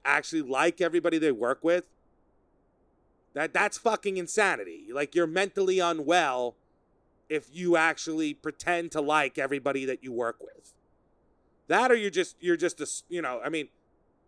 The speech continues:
you're just lying, I guess, but if you honestly believe it, then I think you need to get checked in for some sort of psychological help.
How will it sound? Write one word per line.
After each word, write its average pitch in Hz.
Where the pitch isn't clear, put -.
you're 160
just 156
lying, 139
I 131
guess, 113
but 127
if 160
you 214
honestly 175
believe 151
it, 180
then 147
I 151
think 151
you 151
need 151
to 147
get 131
checked 139
in 139
for 131
some 131
sort 131
of 123
psychological 123
help. 117